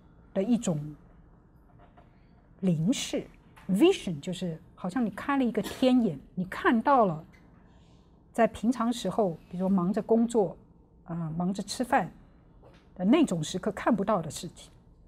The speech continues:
他看到什么？The history of which I proudly traced。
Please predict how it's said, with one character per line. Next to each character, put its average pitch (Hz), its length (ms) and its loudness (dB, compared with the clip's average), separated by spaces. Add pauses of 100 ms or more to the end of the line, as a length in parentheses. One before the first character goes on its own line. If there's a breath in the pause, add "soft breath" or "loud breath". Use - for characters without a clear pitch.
(680)
他 - 100 -6
看 294 200 2
到 247 120 6
什 180 160 -4
么？ 160 240 -6
The 208 120 2
history 262 580 4
of 233 140 6 (120)
which 302 400 -2 (260)
I 190 140 -4
proudly 240 760 0
traced。 - 540 -6